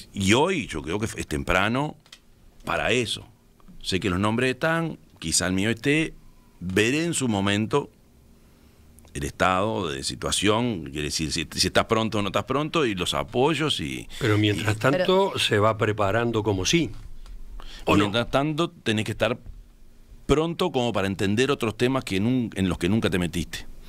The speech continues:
Speaker 1: Yo desde que empecé la, la gestión estoy metido en los temas de Canelones hasta hoy.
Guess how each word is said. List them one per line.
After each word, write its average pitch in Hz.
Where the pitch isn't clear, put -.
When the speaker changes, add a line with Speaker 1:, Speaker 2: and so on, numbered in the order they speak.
Speaker 1:
Yo 92
desde 85
que 78
empecé 80
la, 98
la 80
gestión 120
estoy 101
metido 98
en 101
los 82
temas 95
de 71
Canelones 85
hasta 78
hoy. 90